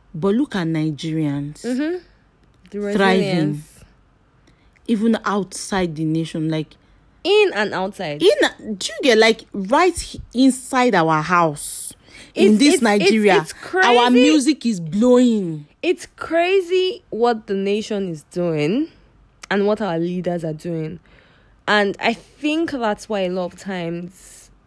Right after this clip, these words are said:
Speaker 2: like, we just always tend to just overlook, because we're people that you give us two, we give you four. We look for
Speaker 1: True.
Speaker 2: ways to overcome these things. That's why you
Speaker 1: 'Cause that's
Speaker 2: see
Speaker 1: how to keep
Speaker 2: people,
Speaker 1: up alive, man.
Speaker 2: "Okay, this thing is something here.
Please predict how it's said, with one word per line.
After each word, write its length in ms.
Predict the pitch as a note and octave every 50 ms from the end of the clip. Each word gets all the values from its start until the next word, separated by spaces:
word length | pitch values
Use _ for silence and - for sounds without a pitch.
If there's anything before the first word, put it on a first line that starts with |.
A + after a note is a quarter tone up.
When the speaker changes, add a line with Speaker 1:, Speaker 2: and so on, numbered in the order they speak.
| _ _
Speaker 2:
like, 240 | - F3 F3 E3+ -
we 60 | G#3
just 220 | F#3 G#3+ A3 G#3+ -
always 380 | - F#3+ F#3+ F#3 F#3+ G3 - -
tend 260 | _ G3 F3 F#3 E3
to 80 | -
just 200 | - - F3+ - -
overlook, 760 | - F3+ D3+ D#3+ D#3+ D#3+ D#3+ E3 F3+ G#3 - _ - - - -
because 380 | - F#3 - - - F#3+ F#3+ _
we're 100 | F3 F3+
people 560 | - _ - - A#3+ A#3+ - _ A#3+ A#3 A3+
that 240 | F#3 F3+ E3 D#3+ D#3+ _ _ _ _ _ _ _ _ _ _ _ _ _ _ _ _ _ _
you 160 | - G3 G#3+
give 300 | G#3 F3 E3+ A#3 B3+ A3+ G#3
us 220 | G#3 G3+ - - _ _ -
two, 300 | - F#3 E3+ F3 F#3+ F#3+ B3 _
we 120 | - F3+
give 280 | F3 D#3+ E3 G3 F#3 E3
you 100 | E3 E3+
four. 340 | D#3+ _ - D#3+ D#3+ D#3+ G3 G#3 _ -
We 120 | G3 F#3+
look 200 | F#3 G3 A3+ A3+
for 200 | - - - F#3
Speaker 1:
True. 100 | F#3 F#3+
Speaker 2:
ways 220 | F#3+ F#3 F#3+ F#3 - -
to 100 | - - - -
overcome 720 | F3 E3+ D3+ E3 E3 D#3+ _ - G3 F3 E3 E3+ E3+ - _ _
these 260 | - F3 F3 D#3+ - -
things. 400 | _ - E3+ D#3+ D#3+ E3 - - -
That's 220 | - B3 B3 - -
why 100 | A3+ G#3
you 100 | G#3 F#3+
Speaker 1:
'Cause 160 | - F#3 E3+
that's 160 | D4+ D#4+ D4+
Speaker 2:
see 60 | A#3
Speaker 1:
how 100 | A3+ G3+
to 80 | F#3 G#3
keep 100 | G3 F#3
Speaker 2:
people, 280 | - F#3 F#3+ F#3 F3+ E3+
Speaker 1:
up 80 | F3 G3
alive, 400 | F3+ D#3+ D3+ D3+ D3+ D3 - -
man. 260 | D#3+ C#3+ C#3 C#3+ C#3+ -
Speaker 2:
"Okay, 240 | - G3+ - - G3+
this 220 | F#3+ G3 G#3 G3
thing 260 | _ G3+ F#3 F3 F3 D3+
is 160 | D#3+ D#3+ D#3
something 460 | - F#3+ F#3 F#3 F3+ F#3+ F3+ F3+ F3
here. 220 | E3 D#3+ D#3 D#3